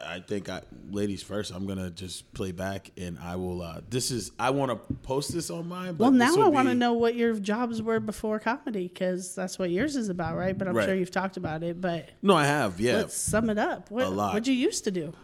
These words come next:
Speaker 1: A lot of jobs.
Speaker 2: You
Speaker 1: I've
Speaker 2: still
Speaker 1: had a
Speaker 2: do? You just do comedy now?
Speaker 1: Only comedy.
Speaker 2: Okay.
Speaker 1: Yeah. But for a while I did a lot. I had a many, many <laughs> jobs. I've had a, um, oh man, I've worked at, I've worked at J. Crew.
Speaker 2: Mm-hmm.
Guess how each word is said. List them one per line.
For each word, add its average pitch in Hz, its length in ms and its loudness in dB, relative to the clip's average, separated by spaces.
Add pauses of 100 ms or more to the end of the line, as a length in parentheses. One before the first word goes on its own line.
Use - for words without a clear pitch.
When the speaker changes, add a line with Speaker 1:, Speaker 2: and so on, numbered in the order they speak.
(160)
Speaker 1:
A - 80 -4
lot - 260 0
of 90 60 -6
jobs. 82 380 -6
Speaker 2:
You 247 80 4
Speaker 1:
I've 269 80 4
Speaker 2:
still 247 220 4
Speaker 1:
had 262 80 0
a - 20 4
Speaker 2:
do? 359 200 2 (360)
You 214 160 0
just 220 280 0
do 190 100 -2
comedy 160 400 -4
now? 127 120 0
Speaker 1:
Only 160 140 2
comedy. 78 400 -6 (240)
Speaker 2:
Okay. 101 140 -2
Speaker 1:
Yeah. 80 160 -4 (180)
But - 240 -4
for 104 340 -2
a 104 80 0
while 104 380 0
I 92 60 -4
did 87 180 -8
a 87 60 -8
lot. 85 240 -6
I - 20 -6
had 90 140 -6
a 85 100 -10 (100)
many, 95 280 -4
many 87 220 -6
<laughs> - 0 -
jobs. - 540 -10
I've - 120 -20
had 90 200 -8
a, 82 320 -10 (640)
um, 85 480 -8 (920)
oh 92 160 -10
man, 92 260 -6
I've 85 140 -8
worked 92 260 -6
at, 85 120 -8 (220)
I've 87 140 -12
worked 92 280 -6
at 76 60 -12 (180)
J. 101 240 0
Crew. 110 500 2 (340)
Speaker 2:
Mm-hmm. 202 220 -6